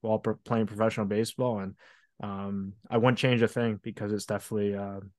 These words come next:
it made me who, it has made me who I am. And, um, you know, I, I definitely am grateful for the position that I am in right now.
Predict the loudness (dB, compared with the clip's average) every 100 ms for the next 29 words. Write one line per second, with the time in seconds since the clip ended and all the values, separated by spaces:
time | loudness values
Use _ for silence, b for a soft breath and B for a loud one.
0 | _ _ _ -4 2 4 6 6 4 0
1 | -2 -2 2 4 4 6 6 6 2 4
2 | 2 2 0 0 0 0 -2 -6 _ _
3 | _ _ -12 -8 -6 -6 -6 -6 -8 -8
4 | -6 -4 -6 -4 -2 -2 0 2 2 2
5 | 4 4 4 2 0 0 -4 -2 -4 -4
6 | -4 -6 -4 -4 -4 -4 -6 -6 -6 -6
7 | -6 -10